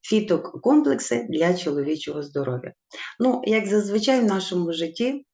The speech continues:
<clears throat> ми всі прекрасно знаємо, що якщо жінки, в них якісь проблеми, вони кричать на цілий світ. Болить голова,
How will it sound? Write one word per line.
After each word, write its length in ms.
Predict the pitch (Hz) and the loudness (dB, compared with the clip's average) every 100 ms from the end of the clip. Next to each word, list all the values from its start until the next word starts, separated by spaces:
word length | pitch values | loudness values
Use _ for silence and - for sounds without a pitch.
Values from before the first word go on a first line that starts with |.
| _ _ | _ _
<clears throat> 360 | 247 247 214 - | 4 4 4 2
ми 120 | 180 | 0
всі 220 | 175 165 | 0 -6
прекрасно 600 | - 147 - 156 156 143 | -8 -8 -4 -4 -4 -8
знаємо, 440 | 143 185 208 190 | -4 -2 -2 -4
що 200 | 190 - | -8 -6
якщо 360 | 156 143 - 165 | -6 -6 -4 -4
жінки, 540 | 147 143 139 202 220 214 - - - | -4 -10 -4 -2 -2 -6 -18 -10 -2
в 20 | |
них 180 | 165 165 | -2 -4
якісь 300 | 139 139 - | -8 -10 -6
проблеми, 540 | - 143 185 220 180 | -6 0 2 2 2
вони 220 | 147 143 | 0 -4
кричать 520 | - 143 139 233 240 | -4 -6 0 0 0
на 120 | 165 151 | -6 -6
цілий 340 | 170 170 165 | -6 -6 -6
світ. 360 | 165 135 131 127 _ _ _ _ | -12 -10 -10 -10 _ _ _ _
Болить 340 | 160 185 240 226 | 2 4 4 2
голова, 680 | 185 180 175 147 143 135 | -2 0 -2 -2 -6 -8